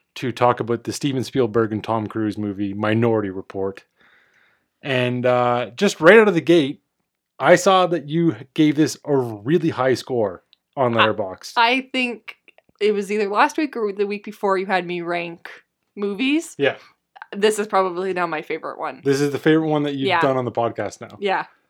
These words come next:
Speaker 1: Okay, so what,
Speaker 2: <laughs>
Speaker 1: what about Minority Report did you respond to so much? 'Cause this was the first time you'd ever seen it, right?
Speaker 2: Yeah, first time I'd ever seen it.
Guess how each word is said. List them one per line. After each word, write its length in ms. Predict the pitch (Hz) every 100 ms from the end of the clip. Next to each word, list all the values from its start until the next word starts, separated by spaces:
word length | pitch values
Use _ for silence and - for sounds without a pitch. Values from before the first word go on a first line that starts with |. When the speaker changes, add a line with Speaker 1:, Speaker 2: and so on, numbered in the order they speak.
| _ -
Speaker 1:
Okay, 280 | 156 165 123
so 140 | 135
what, 400 | 127 143 175 - - -
Speaker 2:
<laughs> 220 | - 349 143
Speaker 1:
what 220 | 156 214
about 500 | 185 185 180 175 - _ - - _
Minority 480 | 143 147 151 147 143
Report 380 | 127 - 123 120
did 180 | 120 113
you 120 | 131
respond 500 | 113 - 123 120 110
to 180 | 113 104
so 400 | - - 135 123
much? 460 | 107 90 - - - _ _
'Cause 140 | 160 175
this 200 | 202 180
was 200 | 180 143
the 80 |
first 240 | 139 151 -
time 160 | 127
you'd 120 | 123 120
ever 140 | 107
seen 260 | - 117 92
it, 80 | 90
right? 140 | 107 240
Speaker 2:
Yeah, 180 | 220 226
first 200 | 240 330
time 100 | 311
I'd 100 | 277
ever 180 | 233
seen 240 | 214 220 202
it. 260 | 190 -